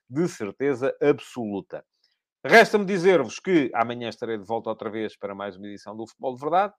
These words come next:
eh, sugerir-vos mais uma vez que deixem o vosso link na emissão de hoje e, eh, que voltem então amanhã, meio-dia e meia, para mais um Futebol de Verdade. Muito obrigado por terem estado aí.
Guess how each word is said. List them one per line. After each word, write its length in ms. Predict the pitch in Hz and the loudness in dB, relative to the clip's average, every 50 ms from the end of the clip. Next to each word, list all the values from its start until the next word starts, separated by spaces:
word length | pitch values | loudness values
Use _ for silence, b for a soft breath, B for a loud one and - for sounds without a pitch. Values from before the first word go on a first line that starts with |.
| _ - | _ -12
eh, 80 | 123 117 | -12 -12
sugerir-vos 600 | - - 131 117 101 113 107 117 110 101 90 87 | -12 -12 -14 -12 -10 -6 -4 -4 -4 -6 -8 -6
mais 280 | 104 107 104 104 90 104 | -4 -2 -2 -2 -2 -6
uma 120 | 104 95 | -8 -6
vez 200 | 92 104 98 - | -4 -4 -6 -6
que 60 | - | -8
deixem 260 | - 107 - - 107 | -10 -10 -8 -8 -8
o 20 | 98 | -4
vosso 320 | 95 107 98 - - 98 | -4 -4 -4 -4 -8 -10
link 160 | 107 101 90 | -10 -10 -10
na 80 | 98 110 | -12 -12
emissão 300 | 117 120 110 - 160 160 | -10 -10 -8 -8 -8 -6
de 120 | 165 180 | -2 2
hoje 200 | 208 220 226 220 - B B B B B B _ | 2 2 2 0 -4 B B B B B B _
e, 240 | 233 240 254 254 - - | 0 2 2 0 2 6
eh, 380 | 170 165 156 151 143 131 123 117 | 8 10 12 12 12 12 10 8
que 140 | - - | 4 0
voltem 400 | 113 104 104 104 - - 104 95 | 2 4 4 4 4 0 -6 -8
então 240 | 92 90 90 85 87 | -8 -8 -8 -6 -6
amanhã, 320 | 87 85 85 82 82 85 - _ _ _ _ - | -6 -8 -10 -14 -16 -18 -20 _ _ _ _ -6
meio-dia 320 | 120 117 113 104 101 95 | -2 -2 0 0 -2 -2
e 40 | 87 | -4
meia, 200 | 82 82 87 92 | -4 -6 -6 -6
para 160 | 87 - 98 | -4 -4 -4
mais 320 | 92 87 82 82 82 76 85 | -4 -4 -6 -8 -8 -10 -12
um 80 | 85 | -14
Futebol 280 | - - - - - - | -16 -16 -12 -10 -10 -10
de 60 | - | -10
Verdade. 200 | - - - - - _ | -14 -16 -16 -16 -14 _
Muito 160 | 110 110 110 | -2 0 2
obrigado 280 | 123 123 123 117 127 - | 2 4 6 4 4 4
por 40 | - | 2
terem 140 | 143 139 | 0 -2
estado 220 | 139 - 165 165 175 | 2 4 4 6 6
aí. 240 | 185 214 226 220 | 6 4 4 0